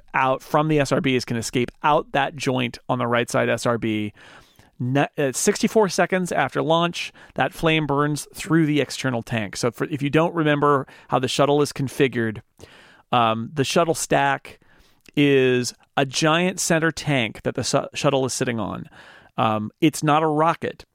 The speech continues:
The, it's a fuel tank, and that fuel is going into the shuttle, and then the shuttle's main engines on the back are blasting out the contents of that. So the shuttle's got its own fuel tank, but for launch, it's using the giant external tank. And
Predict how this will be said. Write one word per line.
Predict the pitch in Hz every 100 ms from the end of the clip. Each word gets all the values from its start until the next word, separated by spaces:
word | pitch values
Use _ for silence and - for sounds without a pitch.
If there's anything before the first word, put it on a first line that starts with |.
| _ -
The, | 131 143 -
it's | 151 143 -
a | 143 123
fuel | - 208 226
tank, | 156 110 107 - -
and | 147
that | 139 -
fuel | - 196 208
is | 151
going | 160 151
into | 147 156 151
the |
shuttle, | 123 - 180 131 95
and | - 120
then | 120
the |
shuttle's | 113 - 180 185 160 147
main | 147 156 147
engines | 139 156 120 110 104 113
on | 123
the | 117
back | 113 127 110 98 - - - - - -
are | 135 131 127 120 - _ _ -
blasting | 135 131 131 131 - 135 127
out | 139 117 113 -
the | -
contents | 127 127 117 120 113
of | 113 104
that. | 98 -
So | -
the | 131
shuttle's | 156 170 147
got | 151
its | 131
own | 175 190
fuel | - 135
tank, | - 113 107 - - -
but | -
for | 143
launch, | 151 175 156 -
it's | 127 135
using | 127 127
the | 113
giant | 117 120 123 123 -
external | 120 - - 104 107
tank. | 117 113 - - - - - - -
And | 151 139 139